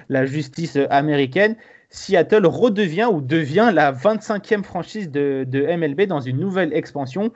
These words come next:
où elle sera, euh, accompagnée par les Toronto, euh, euh, Blue Jays. Euh,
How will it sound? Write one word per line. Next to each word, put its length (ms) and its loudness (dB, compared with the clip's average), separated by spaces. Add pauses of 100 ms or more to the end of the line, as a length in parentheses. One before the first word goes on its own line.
(280)
où 100 2
elle 100 2
sera, 360 2
euh, 200 0
accompagnée 520 -4
par 200 0
les 120 -4
Toronto, 640 -2 (340)
euh, 500 2
euh, 20 2
Blue 440 2
Jays. 520 4 (480)
Euh, 480 0